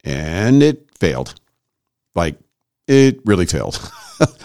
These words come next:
Like, flop. So if you're gonna have people come back,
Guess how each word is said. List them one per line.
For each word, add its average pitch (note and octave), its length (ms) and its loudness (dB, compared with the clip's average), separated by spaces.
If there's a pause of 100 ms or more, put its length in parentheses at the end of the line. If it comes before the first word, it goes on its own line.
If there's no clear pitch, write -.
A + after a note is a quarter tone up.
Like, G#2 260 0 (140)
flop. - 480 -4 (1000)
So B2+ 500 2
if A#2 140 -2
you're C3 80 4
gonna D#3 220 2
have C3+ 180 2
people G2+ 220 0
come F#2+ 240 2
back, E2 340 0